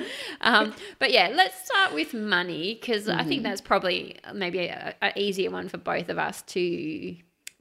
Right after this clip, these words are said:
Speaker 1: ponder. What, for you, what's enough when it comes to money?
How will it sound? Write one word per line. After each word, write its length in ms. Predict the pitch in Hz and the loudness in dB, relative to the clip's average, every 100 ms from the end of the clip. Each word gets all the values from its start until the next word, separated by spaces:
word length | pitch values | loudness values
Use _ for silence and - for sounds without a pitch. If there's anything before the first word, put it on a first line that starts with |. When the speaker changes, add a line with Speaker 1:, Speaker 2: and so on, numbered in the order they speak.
| _ | _
Speaker 1:
ponder. 440 | 190 170 - 156 - | -8 -6 -4 -6 -6
What, 360 | 190 196 220 233 _ _ | -6 -2 -2 -4 _ _
for 120 | - | -8
you, 380 | 214 233 220 185 | -2 0 2 0
what's 300 | 180 175 - | 0 -4 -6
enough 480 | 185 180 156 - - | -10 -8 -8 -10 -14
when 120 | 170 151 | -10 -10
it 80 | - | -10
comes 300 | 160 160 - | -12 -12 -12
to 100 | 165 | -12
money? 420 | 156 147 156 | -12 -12 -14